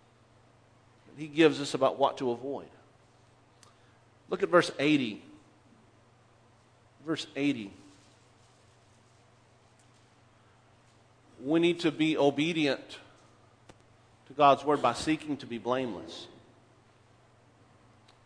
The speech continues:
"May my heart be blameless in your statutes,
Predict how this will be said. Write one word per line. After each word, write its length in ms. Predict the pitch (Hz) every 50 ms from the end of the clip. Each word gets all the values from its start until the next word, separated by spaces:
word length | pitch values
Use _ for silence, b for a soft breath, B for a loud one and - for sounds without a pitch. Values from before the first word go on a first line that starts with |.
| _ _ _ _ _ _ _ _ _ _ _ _ _ _ _ _ _ _ _ _ _ _ _ _ _ _ _ _ _ _ _ -
"May 260 | 135 160 175 190 196
my 280 | 185 180 165 156 156
heart 440 | 147 - - 196 214 220 214 - 160
be 140 | 165 170 156
blameless 840 | 139 127 147 151 160 170 185 190 190 190 190 190 202 196 190 - -
in 160 | - 151 135
your 160 | 127 120 113
statutes, 1000 | - - - - 160 165 165 165 165 - - 175 160 160 160 - - - - -